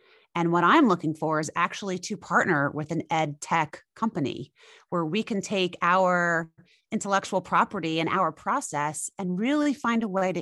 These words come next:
integrate it in, with a technology company that's already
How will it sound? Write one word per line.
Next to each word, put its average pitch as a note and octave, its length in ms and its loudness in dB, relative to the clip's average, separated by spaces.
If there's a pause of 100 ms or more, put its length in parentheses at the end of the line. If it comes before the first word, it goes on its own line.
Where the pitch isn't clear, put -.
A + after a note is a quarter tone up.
integrate D#3+ 480 -4
it C#3 200 -4 (340)
in, A3 160 0 (100)
with A3 340 0
a F3+ 100 -2
technology D#3+ 640 -4
company D3 420 -8
that's D#3+ 280 -8
already F3+ 760 -2